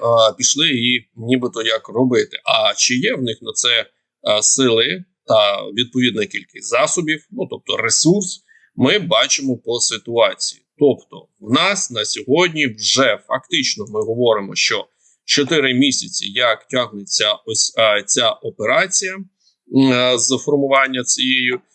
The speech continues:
а, буферної зони, а зона контролю двісті вісім квадратних кілометрів. Тобто приблизно та ж сама площа, яку захопили свого часу російські окупанти в дві тисячі двадцять четвертому році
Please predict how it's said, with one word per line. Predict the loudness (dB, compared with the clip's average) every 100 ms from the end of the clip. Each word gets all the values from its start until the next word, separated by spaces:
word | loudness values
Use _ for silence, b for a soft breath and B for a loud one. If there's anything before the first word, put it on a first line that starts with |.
| _ 2
а, | 4 4
буферної | 4 0 -2 -6 -4
зони, | -2 0 0 0 -2 -2
а | 2 4 4 2 -2
зона | -2 0 2 0
контролю | -6 -8 0 2 2 -2 -6 -8
двісті | -2 -2 -2 -4 -4
вісім | -2 -4 -4 -6
квадратних | -6 -4 0 0 -2 -8
кілометрів. | -6 -6 -4 -4 -6 _ _ -20 _ B B _ -2
Тобто | 2 2 -2 -4 0 2 0 -4 _
приблизно | -4 2 6 6 4 0
та | 0
ж | 0 0
сама | 0 -2 -6 -14 _ _ 0
площа, | 4 4 4 2 2
яку | 0 -2 -4 -2
захопили | 0 -2 -6 -4 -2 -2
свого | -4 -10 -6
часу | -2 -2 -2 -6
російські | -2 -2 -2 -4
окупанти | -8 -6 -2 0 0 -2
в | -4
дві | -4 -4
тисячі | -2 -4 -4 0
двадцять | 0 0 -2
четвертому | -4 -2 -4 -6 -16 -18 -20 _ _ _
році | 2 4 4 2 0 -2